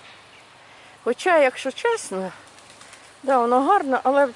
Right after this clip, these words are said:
цьому році осінь у нас такі дощі йдуть. Ну, прямо, ну, нема такого дня, щоб не було дощу. Ось. І якось так швидко похолодало.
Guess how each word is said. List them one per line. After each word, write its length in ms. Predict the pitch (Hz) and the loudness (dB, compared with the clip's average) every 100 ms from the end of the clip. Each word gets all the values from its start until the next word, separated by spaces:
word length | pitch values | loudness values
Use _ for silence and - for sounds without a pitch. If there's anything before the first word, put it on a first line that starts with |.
| - | -4
цьому 280 | 294 277 | 0 0
році 300 | 262 294 - - | 0 -4 -8 -4
осінь 360 | 294 311 226 | -4 -2 -4
у 80 | 220 | -2
нас 360 | 269 277 - - - - | 0 0 -2 -16 -20 -10
такі 260 | 262 - 294 | -10 -6 -2
дощі 500 | 226 233 - - - | 0 0 -2 -4 -4
йдуть. 540 | 349 180 160 151 - - - - - - - - - | -4 -4 -8 -8 -14 -18 -20 -20 -20 -20 -20 -16 -4
Ну, 200 | 269 247 - - - | -4 -4 -10 -16 -8
прямо, 400 | 233 277 277 277 | 2 2 4 2
ну, 480 | 262 269 269 262 254 | 4 4 6 6 6
нема 320 | 254 277 269 | 4 4 2
такого 420 | 254 254 - 233 233 | 0 -2 0 2 2
дня, 340 | 208 269 277 | 0 0 -2
щоб 220 | - 214 | -4 -2
не 100 | 220 | -2
було 300 | 202 214 247 | 0 2 2
дощу. 500 | 190 196 - - 170 - - - - - - - - - | 0 -4 -6 -10 -12 -14 -20 -20 -20 -20 -20 -20 -20 -12
Ось. 520 | 214 190 175 - - | -4 -2 -2 -6 -6
І 600 | 247 254 254 254 247 247 226 - - - - - | 0 2 4 6 6 6 2 -6 -20 -20 -20 -4
якось 380 | 233 254 262 - | 0 2 0 -2
так 320 | 240 233 - - - - - - - | -2 -2 -6 -20 -20 -20 -20 -20 -18
швидко 580 | - 220 262 - - 220 | -14 -4 -2 -2 0 -2
похолодало. 1040 | - 240 - 202 190 180 254 285 277 262 | 0 -2 0 2 0 2 2 4 4 0